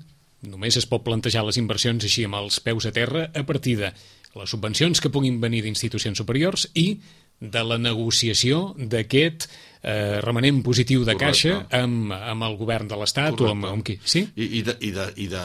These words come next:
Speaker 2: diguéssim, i de l'estalvi que nosaltres
Speaker 1: I de
Speaker 2: puguem
Speaker 1: l'estalvi
Speaker 2: fer,
Speaker 1: propi
Speaker 2: del,
Speaker 1: que es
Speaker 2: dels
Speaker 1: pugui
Speaker 2: recursos
Speaker 1: generar.
Speaker 2: propis que puguem tenir,
Speaker 1: Però, en
Speaker 2: no?
Speaker 1: qualsevol cas, l'estalvi en recursos propis també, en principi, per llei, hauria d'anar a pagar, a eixugar,
Speaker 2: Sí,
Speaker 1: de
Speaker 2: sí, sí, si no ho plantegem així d'una manera
Speaker 1: Eh,
Speaker 2: clara
Speaker 1: tant.
Speaker 2: amb el pressupost, doncs sí, també.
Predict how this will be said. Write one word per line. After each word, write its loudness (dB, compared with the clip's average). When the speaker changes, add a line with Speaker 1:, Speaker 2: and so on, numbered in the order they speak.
Speaker 2:
diguéssim, -4
i -2
de -2
l'estalvi -2
que -4
nosaltres -2
Speaker 1:
I -2
de 2
Speaker 2:
puguem -2
Speaker 1:
l'estalvi 2
Speaker 2:
fer, -2
Speaker 1:
propi 8
Speaker 2:
del, 6
Speaker 1:
que 4
es 4
Speaker 2:
dels 0
Speaker 1:
pugui 6
Speaker 2:
recursos 6
Speaker 1:
generar. 2
Speaker 2:
propis -2
que -4
puguem -6
tenir, -8
Speaker 1:
Però, 0
en -2
Speaker 2:
no? -6
Speaker 1:
qualsevol 2
cas, 2
l'estalvi 0
en -2
recursos -4
propis 0
també, 2
en -4
principi, -2
per 0
llei, 0
hauria 2
d'anar 2
a 0
pagar, 2
a -6
eixugar, 2
Speaker 2:
Sí, 8
Speaker 1:
de 0
Speaker 2:
sí, 2
sí, 2
si 2
no 2
ho -2
plantegem 2
així 4
d'una 2
manera 2
Speaker 1:
Eh, -2
Speaker 2:
clara 6
Speaker 1:
tant. 6
Speaker 2:
amb 2
el -2
pressupost, 4
doncs 0
sí, -2
també. -10